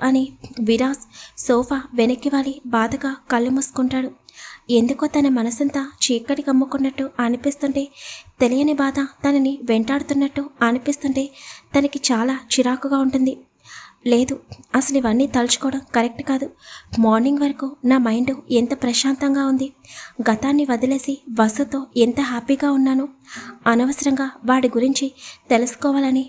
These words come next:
డైరీ ఓపెన్ చేశాను. ఆ ప్రాసెస్లో నా గురించి తెలుసుకుని ఇప్పుడు బాధపడాల్సి వస్తుంది. లేదు, మావయ్య వాళ్ళని చంపినందుకు ఆ రామ్మూర్తికి టార్చర్ అంటే ఏంటో చూపించి మరీ చంపుతాను. ఇంకా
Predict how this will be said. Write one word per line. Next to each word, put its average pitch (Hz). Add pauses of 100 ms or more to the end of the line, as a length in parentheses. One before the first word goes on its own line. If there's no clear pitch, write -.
డైరీ 226
ఓపెన్ 262
చేశాను. 269 (600)
ఆ 269
ప్రాసెస్లో 262 (180)
నా 254
గురించి 254
తెలుసుకుని 269 (400)
ఇప్పుడు 269
బాధపడాల్సి 262
వస్తుంది. 254 (640)
లేదు, 247 (200)
మావయ్య 233
వాళ్ళని 269 (120)
చంపినందుకు 277 (380)
ఆ 262
రామ్మూర్తికి 262 (200)
టార్చర్ 220 (100)
అంటే 233
ఏంటో 277 (120)
చూపించి 269
మరీ 269 (200)
చంపుతాను. 262 (1600)
ఇంకా 277